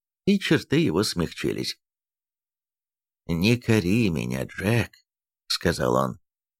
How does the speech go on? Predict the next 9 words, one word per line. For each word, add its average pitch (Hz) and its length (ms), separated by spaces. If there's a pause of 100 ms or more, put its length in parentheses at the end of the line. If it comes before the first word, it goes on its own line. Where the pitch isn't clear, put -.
(300)
"Я 71 240
своему 175 520
слову 165 360
хозяин 147 640
и 151 80
вину 135 400
перед 156 360
тобой 104 400
заглажу". 92 840